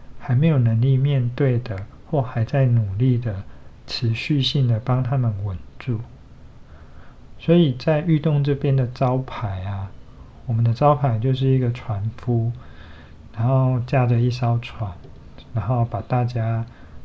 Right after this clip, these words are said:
载到对岸去。载不了的，我们真的没办法。你不想上船的，我也没有意见。但你如果愿意在船上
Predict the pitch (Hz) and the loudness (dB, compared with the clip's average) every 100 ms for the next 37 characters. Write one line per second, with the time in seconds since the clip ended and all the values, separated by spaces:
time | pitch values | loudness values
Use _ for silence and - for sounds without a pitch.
0 | - - 131 127 127 123 127 120 117 104 | -2 2 4 4 0 0 0 2 2 -2
1 | 95 - 117 101 - - - - - - | -8 -4 -4 -4 -10 -18 -18 -18 -18 -20
2 | - - - - - - - 175 143 151 | -18 -18 -18 -18 -18 -16 2 4 4 4
3 | 143 113 101 101 101 101 127 131 113 104 | 4 2 0 -4 -4 0 2 2 2 -2
4 | 95 110 95 - - - - - - - | -4 -4 -4 -10 -16 -16 -18 -18 -18 -18
5 | - - - - - 117 160 165 107 - | -18 -18 -20 -20 -6 0 2 2 0 -2
6 | 147 131 117 110 101 104 104 113 135 123 | 0 0 0 -2 -2 -4 -4 -4 0 2
7 | 127 107 113 120 107 113 113 - - 107 | 2 2 2 2 2 0 -2 -4 -6 -6
8 | - - - - - - - 160 135 120 | -8 -16 -18 -20 -18 -18 0 2 2 -2
9 | - - 113 120 156 160 120 117 - 151 | -8 0 2 4 4 4 2 -2 0 2
10 | 151 151 143 139 143 135 - 104 117 - | 4 4 2 2 2 0 -2 0 0 0
11 | 139 | 0